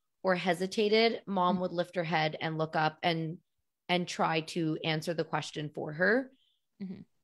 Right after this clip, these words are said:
Speaker 1: And then again, I think mom just kind of brushed off the multiple, um, hits to the head.
Speaker 2: Mm-hmm.
Speaker 1: She just said, you know, "She's really clumsy. She just had a little goose egg. You know, she's fine. She didn't have any concussion symptoms."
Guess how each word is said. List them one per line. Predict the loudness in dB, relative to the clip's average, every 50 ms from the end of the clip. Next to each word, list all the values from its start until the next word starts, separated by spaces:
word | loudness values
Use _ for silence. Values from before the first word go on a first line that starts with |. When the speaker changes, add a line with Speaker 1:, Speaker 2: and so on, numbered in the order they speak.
| _ _ _ 0
Speaker 1:
And | 2 2 4
then | 4 2
again, | 2 2 2 2 4 2 2 2
I | 0 0 0
think | 0 0 0
mom | 4 4 4 4 4
just | 2 -2 -4 -2
kind | -2 -2 -2
of | -2 -4 -6 -4
brushed | -2 0 0 0 -2 -6 -4
off | 0 2 2 4 2 0 -2 _
the | -4 0
multiple, | 0 0 -2 -2 -4 -4 0 2 4 4 4 4 2 0 -2
um, | -2 -2 -2 -2 -2
hits | -2 -2 -4 -4 -6 -8
to | -4 -2
the | 0 2
head. | 2 4 4 2 2 -2 -6 _ _ _ _ -10
Speaker 2:
Mm-hmm. | -8 -6 -6
Speaker 1:
She | -6 -8 -8 -6
just | -6 -2 0
said, | 0 0 2
you | 2 0
know, | 0
"She's | 0 0 -4 -4 -4
really | -2 -2 -2 -4
clumsy. | 0 2 4 4 4 2 0 0 0 0 0 0 -2
She | -2 -4 -6 -4
just | -4 -6 -4 -2
had | 0 0 2
a | 2
little | 0 0 -2 -2
goose | -2 -2 -4 -4 -4 -4 -2
egg. | -2 0 2 2 2 2 2 0 -2 -6
You | -6 -4 -2
know, | 0 0 -2 -2
she's | -4 -6 -8 -10 -4
fine. | 0 0 2 2 2 0 0 0 -2 -2
She | -4 -4 -4
didn't | -2 -2 -2 -2
have | -2 -4
any | -4 -4 -6 -8
concussion | -10 -12 -8 -4 -4 -4 -2 -2 -4 -6
symptoms." | -4 -4 -4 -4 -4 -2 -2 0 0 0 0 0 -2 -4 -6